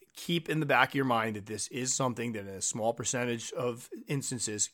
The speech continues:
can happen. I don't ever want every-, anybody in a situation where they think, "Well,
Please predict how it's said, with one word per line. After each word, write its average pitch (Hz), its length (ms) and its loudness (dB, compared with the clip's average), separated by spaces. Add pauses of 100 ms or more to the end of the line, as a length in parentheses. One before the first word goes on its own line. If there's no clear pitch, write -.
can 110 260 -4
happen. 95 420 -4
I 90 100 -10
don't 107 200 -8
ever 120 140 -2
want 123 220 4
every-, 127 200 4
anybody 123 680 0
in 113 80 -4
a 107 40 -2
situation 113 600 0
where 110 100 -2
they 110 120 0
think, 117 220 -2
"Well, 202 220 10